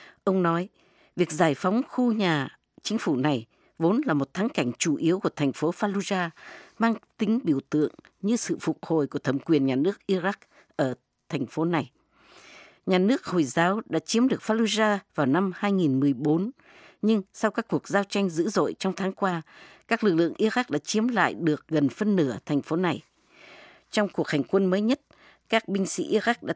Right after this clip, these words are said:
tiến vào thành phố vào khoảng sáu giờ sáng và gặp sức kháng cự không đáng kể từ phía các phần tử chủ chiến nhà nước Hồi giáo. Thượng tướng Abdulwala al-Saadi nói rằng hiện quân nhà nước Hồi giáo đang ồ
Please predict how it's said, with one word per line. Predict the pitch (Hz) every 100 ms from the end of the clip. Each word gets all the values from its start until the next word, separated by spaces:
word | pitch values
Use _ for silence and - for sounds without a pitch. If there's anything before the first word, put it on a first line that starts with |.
| -
tiến | 208 226
vào | 190 135
thành | 143 127
phố | - 160 165 208
vào | 170
khoảng | - - 131 120
sáu | - 175
giờ | 220 147
sáng | - 151 160 185 - - - -
và | 165
gặp | 160 -
sức | 277 -
kháng | 220 226
cự | - 156 -
không | - 233
đáng | 196 208
kể | - 143 175 - _ - -
từ | 156
phía | - 175 185
các | 226 -
phần | 143
tử | - 147 120 143
chủ | - 127 -
chiến | - 170 196
nhà | 127
nước | 131 180
Hồi | - 131
giáo. | - 143 151 - - _ _ - - - - _
Thượng | - 185
tướng | - 202 220 -
Abdulwala | 233 208 220 202 196 208 196 185 -
al-Saadi | 175 170 160 - 180 123 160 156 170
nói | 156 170
rằng | 175 147 110 - - - - -
hiện | 185 107 -
quân | 233 214
nhà |
nước | 135 190
Hồi | 190 143
giáo | 120 170
đang | 202 226 -
ồ | 165